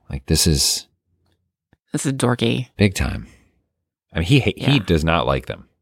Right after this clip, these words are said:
Speaker 1: He likes when they're done. And that,
Speaker 2: He's into
Speaker 1: that's it.
Speaker 2: science, though, isn't he?
Speaker 1: He's into science, and that's what I'm trying to get him to see. Like, yeah, I know that this logic puzzle about people and cell phones and the cars that they drive is not really science,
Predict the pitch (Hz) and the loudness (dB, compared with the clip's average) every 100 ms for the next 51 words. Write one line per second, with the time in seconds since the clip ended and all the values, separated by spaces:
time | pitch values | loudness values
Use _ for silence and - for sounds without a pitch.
0 | _ _ - 113 107 98 - 85 69 60 | _ _ 0 4 4 2 0 0 0 -2
1 | 69 53 - _ _ _ _ _ _ _ | -4 -4 -10 _ _ _ _ _ _ _
2 | _ _ - 73 - - - - 262 294 | _ _ -6 -4 -2 -4 -8 -2 2 2
3 | 214 - 214 254 214 - 131 127 143 160 | 2 0 0 0 -2 0 0 0 -2 -2
4 | 196 226 - 151 151 180 143 - 120 151 | -4 -6 0 4 4 4 2 2 0 2
5 | 78 55 - 107 131 143 120 - 107 92 | 0 -2 0 2 2 0 0 2 0 0
6 | 90 85 - - - 69 58 - - 87 | 0 -2 -4 -4 -4 -4 -6 -6 0 2
7 | 90 95 95 80 85 85 80 80 - 80 | 4 4 2 0 -2 2 2 2 -2 -2
8 | 71 69 69 67 78 73 71 67 71 67 | 0 0 0 -2 -2 -2 -2 0 0 0
9 | 71 65 64 64 80 80 69 69 69 64 | 0 -2 -4 -2 0 2 0 -2 0 0
10 | 62 69 76 87 - 80 82 80 - _ | 0 -2 0 2 0 0 2 2 0 _
11 | _ _ _ _ _ - - 101 104 80 | _ _ _ _ _ -12 -4 0 2 2
12 | 62 - - - | 0 -6 -10 -12